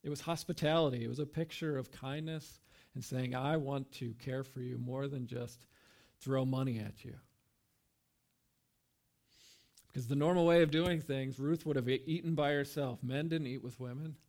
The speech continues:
They didn't cross that barrier. And because she was a foreigner, she would have been even further off in the corner. And Boaz says, "No, come and eat with the men. Here's a meal.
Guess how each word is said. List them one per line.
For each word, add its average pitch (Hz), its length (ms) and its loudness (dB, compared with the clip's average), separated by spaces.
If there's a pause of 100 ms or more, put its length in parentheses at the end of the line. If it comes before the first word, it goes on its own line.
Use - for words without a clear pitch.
(760)
They 143 60 -10
didn't 156 180 -6
cross 139 340 -2
that 131 180 -2
barrier. 123 480 -8 (1500)
And 135 60 0
because 135 240 4
she 160 80 2
was 151 100 4
a 147 60 -2
foreigner, 160 340 2
she 156 120 0
would 151 100 2
have 143 60 0
been 151 100 2
even 147 220 0
further 151 420 2
off 160 240 0
in 143 60 -2
the 131 80 0
corner. 123 480 -4 (120)
And 127 160 -8
Boaz 147 400 2
says, 147 180 -8
"No, 160 120 -4
come 151 280 -4
and 170 60 -2
eat 165 120 -4
with 165 120 -6
the 175 60 -4
men. 127 380 -4 (1040)
Here's 156 360 0
a 170 80 2
meal. 131 440 0